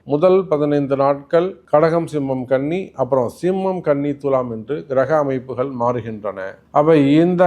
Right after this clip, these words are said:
கிரக மாற்றங்கள் ஒரு சின்ன அசைவு இருந்தா கூட அதுக்கு ஒரு பெரிய பலன் நடந்துரும். நாம சொல்லுவோம் புதன் சாதாரண விஷயம், புதன், புதன் இல்லாம நோய் இல்ல, புதன் இல்லாமல் கடன் இல்ல, புதன் இல்லாம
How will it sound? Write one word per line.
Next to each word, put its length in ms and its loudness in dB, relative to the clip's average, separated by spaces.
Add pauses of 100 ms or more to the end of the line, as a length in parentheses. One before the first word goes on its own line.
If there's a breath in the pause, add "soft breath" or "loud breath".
(180)
கிரக 320 4 (120)
மாற்றங்கள் 720 0 (300)
ஒரு 100 -8 (120)
சின்ன 440 -2 (200)
அசைவு 360 0
இருந்தா 260 0 (100)
கூட 120 -2 (100)
அதுக்கு 260 -2
ஒரு 160 -6
பெரிய 340 0 (100)
பலன் 280 0 (100)
நடந்துரும். 460 -2 (140)
நாம 240 0
சொல்லுவோம் 400 2
புதன் 260 0 (100)
சாதாரண 400 2 (120)
விஷயம், 280 -14
புதன், 240 -6 (360 soft breath)
புதன் 440 0
இல்லாம 480 0
நோய் 300 -2
இல்ல, 160 -8 (220)
புதன் 360 -2
இல்லாமல் 640 -2
கடன் 340 -2
இல்ல, 140 -12 (260)
புதன் 360 0 (100)
இல்லாம 400 -2